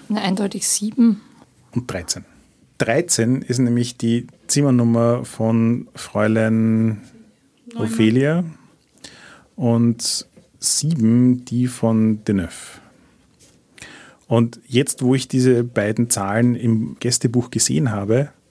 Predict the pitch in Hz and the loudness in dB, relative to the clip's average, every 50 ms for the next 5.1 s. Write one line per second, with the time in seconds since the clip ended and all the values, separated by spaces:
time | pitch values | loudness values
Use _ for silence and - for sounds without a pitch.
0 | _ _ - - - - - - - - _ _ _ _ _ _ _ _ - - | _ _ -20 -20 -20 -20 -20 -20 -20 -20 _ _ _ _ _ _ _ _ -4 -2
1 | - 113 120 127 123 120 123 120 120 120 117 - - _ _ _ _ _ _ - | 0 2 2 2 2 2 2 2 2 2 0 -2 -6 _ _ _ _ _ _ -10
2 | - 123 120 - 117 107 110 113 - 110 101 131 156 139 123 110 104 - 104 104 | -8 -8 -6 -6 -4 -4 -2 -2 -2 -2 0 2 2 4 4 2 2 0 0 0
3 | 104 95 98 113 123 127 123 - - - 107 117 - - - 110 120 - - - | 0 0 2 2 2 2 2 0 -2 0 0 0 0 -2 -2 -2 -2 -2 -4 -6
4 | - - - 110 - - - 120 123 131 123 - - - 107 113 131 135 - - | -8 -6 -6 -6 -4 -4 -4 -4 -4 -4 -4 -6 -8 -4 2 2 2 2 2 -2
5 | - - | -10 -16